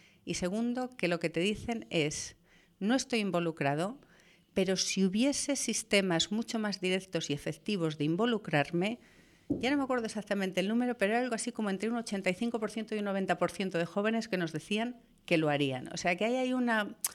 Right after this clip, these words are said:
algo que es de sentido común, ¿no? De que si ellos involucran y piensan que es que ni les escuchan, <laughs> ni, ni les dan soluciones, pues, oye, es como, "Para esto no lo hago". Pero si tuviésemos, que tenemos los mecanismos para hacerlo más directo y efectivo, pues se implicarían, ¿no?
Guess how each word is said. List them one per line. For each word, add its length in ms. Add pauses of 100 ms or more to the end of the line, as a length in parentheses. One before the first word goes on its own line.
(260)
algo 220
que 80
es 100
de 80
sentido 400
común, 420
¿no? 140
De 140
que 140
si 160
ellos 260
involucran 640
y 120
piensan 360
que 60
es 100
que 140
ni 140
les 240
escuchan, 680 (200)
<laughs> 180
ni, 280 (340)
ni 160
les 220
dan 160
soluciones, 680
pues, 320 (160)
oye, 220
es 100
como, 240
"Para 160
esto 300
no 220
lo 120
hago". 400
Pero 200
si 140
tuviésemos, 460
que 100
tenemos 500
los 160
mecanismos 580
para 180
hacerlo 300
más 200
directo 320
y 80
efectivo, 600 (720)
pues 160
se 80
implicarían, 640
¿no? 100